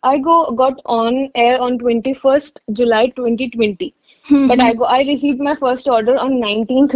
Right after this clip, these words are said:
Speaker 1: July only.
Speaker 2: Okay.
Speaker 1: Before even starting, yeah. And
Speaker 2: You
Speaker 1: she
Speaker 2: are
Speaker 1: was
Speaker 2: so
Speaker 1: my
Speaker 2: blessed. <laughs>
Speaker 1: <laughs> I think that's what.
Speaker 2: Hmm,
Speaker 1: So
Speaker 2: hmm.
Speaker 1: that, that first order was, uh, from one of my childhood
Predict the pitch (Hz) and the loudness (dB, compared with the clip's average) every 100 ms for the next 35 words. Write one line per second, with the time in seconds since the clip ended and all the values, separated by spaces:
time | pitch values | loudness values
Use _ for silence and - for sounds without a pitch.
0 | 214 208 180 185 180 170 151 196 294 294 | 0 0 2 0 -2 -4 -4 -2 0 0
1 | 311 226 254 262 269 262 254 269 - 226 | 2 0 2 4 4 4 2 0 0 -2
2 | 190 190 185 175 190 180 - - 214 220 | -2 -2 -2 0 0 0 -2 -6 -2 4
3 | 269 285 294 240 285 269 220 226 240 269 | 4 4 4 2 2 2 4 2 0 -2
4 | - - - - 311 294 269 254 - 320 | -8 -18 -6 -2 0 2 0 -2 -2 -2
5 | - 285 554 494 427 466 392 359 220 202 | 0 0 0 -4 -2 0 2 0 2 2
6 | 202 190 202 175 175 180 170 - 170 185 | 2 0 -2 -2 -4 -6 -6 -6 -8 -6
7 | 208 285 - _ - - 277 254 269 262 | -10 -14 -16 _ -8 0 2 4 4 6
8 | 254 254 240 247 233 214 254 247 - 269 | 4 2 2 0 -2 -2 -2 -2 0 0
9 | 294 - - 247 240 220 269 277 247 233 | 0 -6 -8 -2 0 2 2 2 0 0
10 | 247 233 - - - 220 214 202 202 233 | -2 -4 -20 -20 -10 -8 -4 -6 -4 -4
11 | 226 226 214 208 - 226 220 208 185 190 | -2 -2 -2 -4 -6 -6 -6 -6 -6 -4
12 | 196 | -6